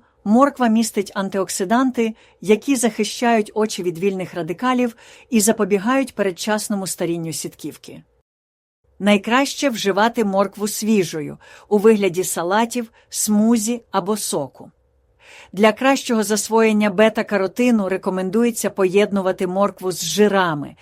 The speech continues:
наприклад, оливковою олією або сметаною. Включаючи моркву у свій раціон, ви підтримуєте не лише здоров'я очей,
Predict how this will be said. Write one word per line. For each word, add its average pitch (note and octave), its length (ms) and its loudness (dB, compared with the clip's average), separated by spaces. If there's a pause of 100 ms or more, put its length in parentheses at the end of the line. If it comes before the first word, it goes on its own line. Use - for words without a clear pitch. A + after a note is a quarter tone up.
(280)
наприклад, G#3+ 680 2
оливковою G3+ 800 4
олією G#3 760 0
або F3+ 280 -2
сметаною. D#3 840 -4 (840)
Включаючи B3+ 680 2
моркву A#3+ 520 4
у E3+ 80 0
свій G#3+ 320 -2
раціон, G#3+ 640 0 (320)
ви B3+ 140 6
підтримуєте C4 640 4
не A3+ 120 4
лише A3+ 320 0
здоров'я G#3 480 2
очей, B3 500 -2